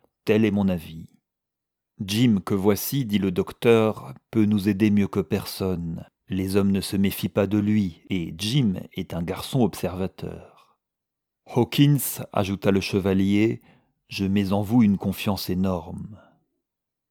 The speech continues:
Mais je percevais trop mon impuissance radicale, et je me sentis envahir par le désespoir. Et pourtant, grâce à un concours singulier de circonstances, ce fut en effet moi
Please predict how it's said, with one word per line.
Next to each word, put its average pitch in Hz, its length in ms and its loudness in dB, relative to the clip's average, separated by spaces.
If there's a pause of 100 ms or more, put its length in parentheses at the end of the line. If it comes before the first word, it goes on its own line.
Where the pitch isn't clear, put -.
(260)
Mais 101 460 -2
je 104 160 -4
percevais 104 540 -2
trop - 280 0
mon 101 200 4
impuissance 104 680 -4
radicale, 92 1000 -4 (340)
et 98 340 0
je 101 180 -2
me 104 140 4
sentis 107 520 -2
envahir 104 540 2
par 95 200 -4
le 95 140 0
désespoir. 92 1300 -8 (640)
Et 101 200 0
pourtant, - 840 -6
grâce 127 560 -6
à 90 80 -2
un 90 80 -4
concours 113 420 -4
singulier 110 640 0
de 104 100 -4
circonstances, - 1300 -8 (360)
ce - 200 -8
fut 165 300 -4
en 104 100 2
effet 123 320 -2
moi 98 480 0